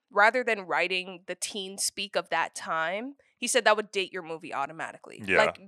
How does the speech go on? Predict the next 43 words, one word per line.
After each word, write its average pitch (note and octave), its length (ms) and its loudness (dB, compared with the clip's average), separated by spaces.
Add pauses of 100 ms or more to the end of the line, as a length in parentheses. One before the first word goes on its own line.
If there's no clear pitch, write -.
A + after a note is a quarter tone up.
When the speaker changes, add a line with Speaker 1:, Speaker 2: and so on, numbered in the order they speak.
(100)
Speaker 1:
create G#3 540 -4
your F3 240 0
own F3 360 2
slang. D#3 760 -2
Th-, A3 120 0
so A#3 180 4
that G3 160 6
way, E3+ 160 0
you E3+ 180 -10
know, D3 300 -2 (720)
it - 180 0 (160)
Speaker 2:
That's A#2+ 160 0
always F#2+ 180 8
a F2 60 -2
better E2 160 0
Speaker 1:
stands. D#2+ 400 0
Speaker 2:
move. - 60 2
Speaker 1:
Exactly. F#3 360 0
Speaker 2:
Yeah. D#3+ 180 -2 (240)
Speaker 1:
So A3+ 280 2 (240)
I A3 140 6
think B3+ 280 -4
that's G3 300 2
another F3 320 -2
reason F3+ 300 -8
why, D#3+ 260 2
like, D#3 220 -6 (800)
the A#3 120 8
disses G#3 760 2
and G#3 160 2
the G#3+ 40 -4
slang F#3 560 2
in F3+ 100 -6
this F3+ 180 -2
movie F3 260 -4
is E3 80 -4
so F3+ 320 2
unique F#3 440 -8
and F3 120 -10
quotable. D#3+ 540 0
Speaker 2:
Yeah, G3 280 2
Speaker 1:
<laughs> - 60 -8
Speaker 2:
yeah. E2 180 0